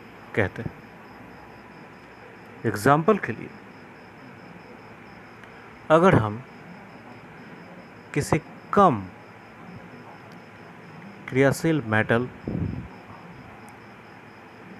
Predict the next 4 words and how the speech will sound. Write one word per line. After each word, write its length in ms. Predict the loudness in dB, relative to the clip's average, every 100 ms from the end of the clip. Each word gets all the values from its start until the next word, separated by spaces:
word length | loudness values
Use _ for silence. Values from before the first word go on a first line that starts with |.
| -14 -6
को 100 | -4
अगर 420 | 0 4 4 4 -4 -18 -18 -18 -18 -18 -18 -18 -18 -18 -18 -18 -18 -18 -20 -20 -20 -18 -18 -18 -18 -18 -20 -20 -20 -14 -6
रिएक्ट 500 | 6 8 8 6 0
कराएं 340 | 2 2 -2